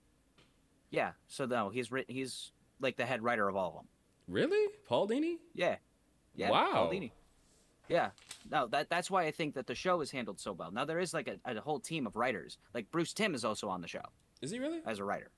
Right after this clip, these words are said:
Speaker 1: Yeah. Like, there's tons of different, like, comic writers that are on it. Those are the two that really strike me, obviously.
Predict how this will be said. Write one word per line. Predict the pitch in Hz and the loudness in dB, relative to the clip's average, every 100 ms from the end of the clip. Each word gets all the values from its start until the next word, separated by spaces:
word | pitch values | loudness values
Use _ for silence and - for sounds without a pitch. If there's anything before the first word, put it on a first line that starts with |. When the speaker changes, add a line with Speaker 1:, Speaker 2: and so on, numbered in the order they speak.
| _ _ | _ _
Speaker 1:
Yeah. | - - - _ - | -2 0 -2 _ -4
Like, | 135 120 | -4 -2
there's | 143 | -6
tons | - 156 208 160 | -4 0 0 0
of | 127 | -2
different, | 123 120 104 | -2 -2 -4
like, | 101 | -6
comic | - 127 127 120 | 0 0 0 0
writers | 107 101 92 | -2 -2 -2
that | 92 | -2
are | 85 | 0
on | 107 | 0
it. | 87 - | -2 -2
Those | 151 143 | -2 -2
are | |
the | 131 | -4
two | - 123 | 0 0
that | 110 | 0
really | 110 110 101 | -2 -4 -4
strike | - 107 95 | -2 -2 -2
me, | 113 92 | -4 -2
obviously. | 80 95 90 82 69 - | 0 -2 -2 -8 -12 -14